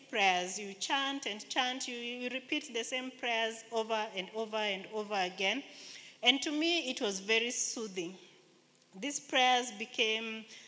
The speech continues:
very soothing for me because I didn't even have to think about what I was saying. Um, and I didn't know how to pray. I knew how to recite the Catholic prayers, but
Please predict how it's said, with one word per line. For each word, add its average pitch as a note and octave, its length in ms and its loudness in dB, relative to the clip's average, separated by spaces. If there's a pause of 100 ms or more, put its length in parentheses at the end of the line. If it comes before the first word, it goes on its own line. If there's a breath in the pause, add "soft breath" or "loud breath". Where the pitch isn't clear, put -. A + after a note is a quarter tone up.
(240 loud breath)
very B3+ 300 6
soothing A#3+ 500 -2
for G3+ 160 -4
me G#3+ 160 -4
because A#3 420 -4
I B3+ 120 0
didn't E4 240 -2
even C4+ 240 0
have B3 300 -2
to A3 80 -12 (120)
think C4 320 0
about G3 560 0 (400 loud breath)
what A3+ 180 2
I G#3+ 120 4
was F#3 200 -2
saying. G#3 420 -2 (880)
Um, G#3 420 4
and A#3 160 6
I A#3+ 60 8
didn't C#4+ 320 0
know A#3+ 180 -2
how G#3 220 0
to G#3 140 -12 (140)
pray. G3 220 -2 (340 loud breath)
I A3+ 140 8
knew D4 240 2
how C#4+ 220 4
to C4+ 160 -6
recite B3 500 0
the G3 100 -2
Catholic A#3+ 480 -2 (160)
prayers, G3 480 4 (460 loud breath)
but A#3 340 6